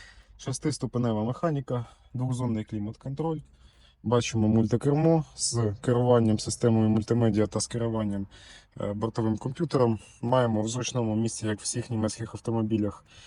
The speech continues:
ем, перемикання круїз-контролю. У нас дзеркало з автозатемненням. Отже, автомобіль доволі таки нафарширований. У нас є система автохолд, у нас є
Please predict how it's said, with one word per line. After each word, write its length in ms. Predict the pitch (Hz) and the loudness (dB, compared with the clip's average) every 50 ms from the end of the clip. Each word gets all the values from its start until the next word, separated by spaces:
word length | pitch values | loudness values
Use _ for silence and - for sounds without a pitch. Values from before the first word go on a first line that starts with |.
| - - - _ _ | -20 -20 -20 _ _
ем, 500 | 104 107 104 98 101 98 98 101 101 101 95 | -4 -2 -2 -2 -2 -2 -2 -2 -2 -2 0
перемикання 760 | - 117 117 117 120 110 - 123 117 113 107 107 104 101 95 - _ _ - | 0 0 2 2 0 0 0 0 0 2 2 2 0 -2 -4 -8 _ _ -8
круїз-контролю. 800 | 107 113 113 113 - - 110 117 113 - 156 165 156 147 139 - _ _ _ _ _ _ - - _ _ _ _ _ | -4 -2 -2 -2 -4 -4 -4 -4 0 0 2 2 2 0 -2 -4 _ _ _ _ _ _ -20 -20 _ _ _ _ _
У 80 | 117 | 0
нас 340 | 123 127 120 110 - - - - | 2 2 2 2 0 -2 -6 -6
дзеркало 600 | 113 107 117 113 113 - - 110 101 101 110 104 - - | -2 0 0 0 0 0 -2 -2 0 0 -2 -4 -4 -6
з 120 | 107 107 | -2 -2
автозатемненням. 880 | 117 110 - - 107 98 104 - - 151 151 139 127 120 117 110 107 - - _ _ _ | -2 -2 -2 -4 -6 -6 -4 -2 0 0 2 2 2 2 0 0 -2 -4 -8 _ _ _
Отже, 460 | - - 113 110 117 113 113 110 101 - _ _ - - - - _ _ _ _ | -4 -2 -2 0 0 2 2 0 0 -2 _ _ -20 -20 -20 -20 _ _ _ _
автомобіль 500 | - 120 - - 120 120 123 139 151 143 | -14 -8 -6 -4 -4 -2 -2 -2 -2 -2
доволі 300 | 120 117 113 127 127 120 | -2 -4 -4 -4 -4 -6
таки 200 | - - - 120 | -6 -6 -6 -6
нафарширований. 640 | 120 - 120 110 - - 120 120 120 110 101 101 | -6 -6 -8 -12 -10 -8 -8 -6 -6 -6 -6 -4
У 40 | 101 | -4
нас 220 | 107 131 135 - - | -4 -4 -4 -4 -8
є 60 | 113 | -8
система 520 | - 127 117 - - 131 120 113 110 113 - | -8 -10 -6 -4 -4 -2 -2 -2 -2 -4 -4
автохолд, 640 | - 113 - - - 110 - - 156 156 151 131 - - _ | -4 -4 -4 -4 -8 -8 -4 -4 -2 -2 -2 -6 -10 -12 _
у 100 | 110 117 | -6 -2
нас 320 | 131 113 113 - - - | -2 -2 -2 -2 -4 -6
є 260 | 110 104 113 110 107 | -4 -2 0 0 0